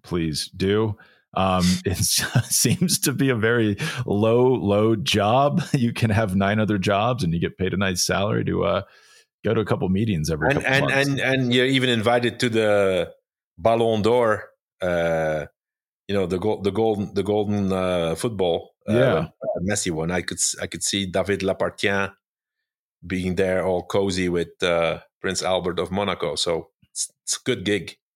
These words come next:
Speaker 1: It's a good gig. Yeah, the U C I chapeau. They've done a great <laughs> job of embedding themselves in the sport. Um, A S O, I, I do think A-, people give A S O a hard time. I, I mean, they, at the end of the day, they are kind of a family business. They're not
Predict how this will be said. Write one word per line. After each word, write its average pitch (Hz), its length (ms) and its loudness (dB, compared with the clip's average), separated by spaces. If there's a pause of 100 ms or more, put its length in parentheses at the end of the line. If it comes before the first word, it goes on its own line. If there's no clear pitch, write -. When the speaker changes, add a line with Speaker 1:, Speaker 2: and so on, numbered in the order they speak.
Speaker 1:
It's 104 200 -2
a 104 60 2
good 87 260 0
gig. 76 340 -2
Yeah, 87 240 -2
the 90 80 -2
U 101 120 0
C 98 180 0
I 92 220 2
chapeau. 98 560 0
They've 107 200 0
done 123 160 2
a 104 40 0
great 110 220 0
<laughs> - 140 0
job 117 360 0
of 104 140 0
embedding 104 380 2
themselves 95 400 0
in 85 60 -2
the 80 80 0
sport. 120 460 0 (300)
Um, 120 260 0
A 151 160 4
S 127 180 2
O, 110 140 4
I, 101 120 2 (120)
I 104 120 0
do 120 180 0
think 107 240 -2
A-, 107 180 0 (100)
people 98 200 0
give 80 160 -2
A 80 140 0
S 80 120 -2
O 80 120 -2
a 80 40 -2
hard 78 240 -4
time. 85 300 -2
I, 80 100 -4 (360)
I 92 40 -6
mean, 95 200 2
they, 107 180 0
at 98 140 -4
the 113 80 0
end 135 100 2
of 104 80 0
the 92 60 0
day, 104 180 2
they 95 80 2
are 135 100 2
kind 95 180 0
of 73 100 -2
a 69 40 -4
family 85 400 -2
business. 76 560 -4
They're 92 120 0
not 104 320 0